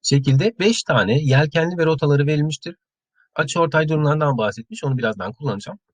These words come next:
Şurada F A E açısı yirmi iki derece demiş. Bakın F A E açısı şuradaki küçük açımızdır.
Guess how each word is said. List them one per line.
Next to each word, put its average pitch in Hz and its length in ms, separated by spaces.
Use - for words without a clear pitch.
Şurada 202 340
F 220 360
A 202 280
E 247 140
açısı 135 460
yirmi 170 340
iki 165 200
derece 80 360
demiş. 76 240
Bakın 123 160
F 220 260
A 240 100
E - 20
açısı 170 340
şuradaki 160 480
küçük - 340
açımızdır. - 600